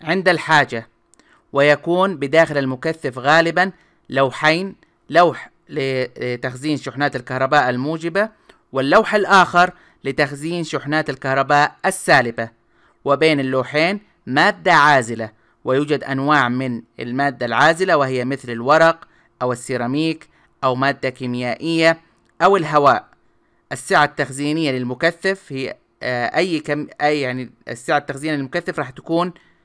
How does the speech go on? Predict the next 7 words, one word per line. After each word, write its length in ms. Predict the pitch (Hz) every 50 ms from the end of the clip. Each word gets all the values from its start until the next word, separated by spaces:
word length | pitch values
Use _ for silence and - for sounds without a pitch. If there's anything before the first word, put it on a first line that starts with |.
| _ _ _ _ _ _
كمية 500 | - 143 139 151 165 190 214 220 208 190 -
الكهرباء 840 | 160 143 - - 175 160 156 156 151 151 160 170 175 180 190 - - _ _ _ _ _ _ -
التي 320 | 143 139 147 147 147 143
يستطيع 440 | 147 135 - - 147 - 180 165 151
المكثف 560 | 143 139 139 131 - 170 175 - - 180 -
تخزينها، 720 | - - 170 156 156 143 151 143 135 117 110 113 107 110 _ _ _ _ _ _ _ _ -
وتقاس 720 | 139 139 139 151 143 - 165 170 180 185 185 - - _